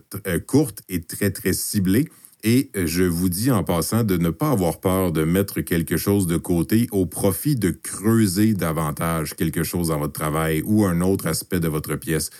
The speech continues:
Et j'insiste sur le mo-, le mot creuser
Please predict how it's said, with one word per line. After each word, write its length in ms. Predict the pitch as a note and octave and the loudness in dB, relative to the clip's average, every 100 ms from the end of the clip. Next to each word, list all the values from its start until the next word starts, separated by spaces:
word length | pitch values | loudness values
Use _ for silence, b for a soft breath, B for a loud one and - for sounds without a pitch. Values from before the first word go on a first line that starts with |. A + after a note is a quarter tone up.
| B B | B B
Et 120 | G2 C#3 | 0 0
j'insiste 680 | G3 G3 - C#3 D3 - b b b | 2 0 0 0 0 -4 b b b
sur 260 | - F2 | -4 0
le 140 | F2 F2 | 2 2
mo-, 260 | G2+ A2 - | 2 0 0
le 180 | F#2+ F2+ | 0 2
mot 220 | F#2+ G#2+ | 2 2
creuser 640 | - - A2 F2+ F#2+ A#2+ | -2 2 2 4 2 -2